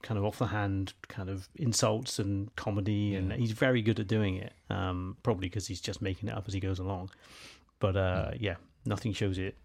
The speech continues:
Speaker 1: um, as well as this little scene here.
Speaker 2: Yeah, I like his crew. I like the, I like the, the Gerard's, like, gang
Speaker 1: Mm-hmm.
Speaker 2: of, uh, whatever, the deputies or whatever. I think they're great.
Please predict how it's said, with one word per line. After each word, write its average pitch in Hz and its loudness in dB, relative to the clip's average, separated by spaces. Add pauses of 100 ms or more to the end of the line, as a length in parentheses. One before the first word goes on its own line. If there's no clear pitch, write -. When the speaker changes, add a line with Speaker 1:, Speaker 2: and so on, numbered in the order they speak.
(200)
Speaker 1:
um, 95 -6
as 98 -4
well 95 0
as 90 -4
this 98 -6
little 131 -8
scene 101 -4
here. 98 -2
Speaker 2:
Yeah, 87 -2 (880)
I 117 6
like 107 8
his 90 2
crew. 85 4
I 90 4
like 90 0
the, 80 -4 (120)
I 95 -6
like 85 -6
the, 85 -2 (1200)
the 87 -2 (260)
Gerard's, 82 0
like, 80 0
gang 80 0
Speaker 1:
Mm-hmm. 104 -2 (100)
Speaker 2:
of, 80 -6 (920)
uh, 90 -2
whatever, 80 0
the 80 -2
deputies 80 -4
or 80 -2
whatever. 80 -2
I 78 -2
think 85 -2
they're 80 -4
great. 80 -4